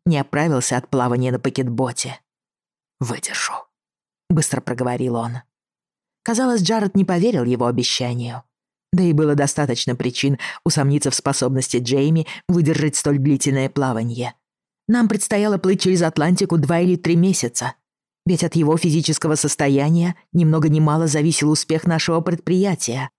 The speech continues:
а ближайший остров, где можно будет бросить якорь, должен был появиться только ближе к концу плаванья. Значит, всё это время Джейми будет беспомощно барахтаться в маленькой каюте. Можно только представить, чего это будет ему стоить.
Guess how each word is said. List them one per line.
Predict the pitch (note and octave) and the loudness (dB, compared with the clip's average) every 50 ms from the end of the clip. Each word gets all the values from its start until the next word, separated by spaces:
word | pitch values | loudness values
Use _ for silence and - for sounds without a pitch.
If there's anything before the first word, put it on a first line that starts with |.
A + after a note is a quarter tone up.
| _ _ _ _ - | _ _ _ _ -4
а | - | -2
ближайший | F3+ F3 D3+ C#3 D#3 D3 D3 - - C#3 | 0 2 2 2 0 0 0 0 0 2
остров, | D3 F3 G#3+ - - G#3 A3 - - - - - - | 2 2 0 0 -2 -2 -4 -4 -6 -10 -12 -4 -2
где | F#3+ F#3 G#3+ A3+ | 0 2 4 4
можно | G#3 G#3+ G#3+ F3+ G3+ G3 | 4 4 4 4 4 4
будет | F3+ G#3 F#3 G3+ F3 | 4 4 4 4 2
бросить | D3+ E3 G3+ G3+ - G3+ E3+ G3 E3+ | 2 2 2 2 0 0 0 0 0
якорь, | F3 F#3 F#3+ F#3+ - F#3 F3+ F3+ - _ _ _ _ _ - - | 0 2 0 0 -2 -2 -4 -4 -6 _ _ _ _ _ -2 0
должен | B3 B3+ A#3 A#3 A#3 G#3 | 2 2 4 4 4 4
был | A3+ A#3+ | 4 2
появиться | - - G3+ G#3 F#3+ G3 A3+ - - G#3 F#3+ | 2 2 2 2 4 2 2 2 0 -2 -2
только | - G3 F#3+ G#3 G3 G3 | 0 0 0 0 2 2
ближе | F3 E3 F3 F3+ F3 F3 E3 | 2 2 2 2 2 0 0
к | - - | -2 -4
концу | - E3 E3 E3 - D#3+ D3+ | -2 0 0 0 0 0 -2
плаванья. | - - D3 D3 D3 B2 A#2+ A#2+ B2 B2+ C3 B2 - _ _ _ _ _ _ _ _ - | -2 -2 -2 0 0 -2 -2 -4 -4 -4 -6 -8 -10 _ _ _ _ _ _ _ _ -6
Значит, | C#3+ C3+ C#3 C#3+ C3+ - A2+ - | -4 -2 0 0 0 -2 -4 -4
всё | - - C3 A#2+ | -2 -2 0 0
это | B2+ - A2 A#2 | 0 -2 -2 -2
время | A#2+ A#2+ C3 E3+ F#3 F#3 E3 - _ _ _ _ _ _ - - | -2 -2 0 0 0 -2 -4 -6 _ _ _ _ _ _ -8 -2
Джейми | C#3+ D#3+ D3 C#3 | 0 0 2 2
будет | C#3 B2 C3+ C3+ C3 C3+ | 0 0 0 2 2 2
беспомощно | B2 A#2 C3+ - - - A#2+ C#3+ C#3+ C3+ - - C3+ A#2+ | 0 0 -2 -2 -2 -2 0 0 0 0 -2 -2 -4 -2
барахтаться | A#2+ A#2 A2+ - A#2 C#3+ E3+ - - E3 D#3+ - C#3 C3+ - - - - - | -2 -4 -4 -2 -4 -4 -6 -6 -6 -6 -6 -4 -6 -6 -6 -8 -10 -6 -2
в | C#3+ | 0
маленькой | C#3+ D3+ C3 C3 B2+ C3 B2+ C3 B2 B2 | 2 2 4 2 2 0 0 0 -2 -2
каюте. | - C3+ B2+ A#2+ B2 A2+ A2 G#2+ - - - - - _ _ _ _ _ _ _ _ _ _ _ - | -2 -2 -2 -2 -2 -4 -4 -6 -8 -10 -10 -12 -18 _ _ _ _ _ _ _ _ _ _ _ 0
Можно | G3 F#3+ D#3+ C#3+ D3 | 2 2 2 2 0
только | - C#3+ C3+ C#3 C3+ | 0 0 0 -2 -2
представить, | B2+ - C3+ - - - - C#3+ B2+ A#2+ C3 - - - _ _ _ - | -2 -4 -4 -4 -4 -4 -4 -6 -8 -8 -8 -8 -10 -10 _ _ _ -6
чего | - - C#3 C3 C3 B2 | -2 0 2 2 2 0
это | B2 C3 B2+ | 0 0 0
будет | A#2+ C3 B2+ C3 B2+ - | 0 0 0 0 -2 -2
ему | - C3+ C#3 C#3 C#3+ | 0 0 0 0 0
стоить. | - - - - A#2+ A#2+ A#2+ B2+ - - - | -2 -4 -4 -6 -8 -8 -8 -10 -10 -10 -12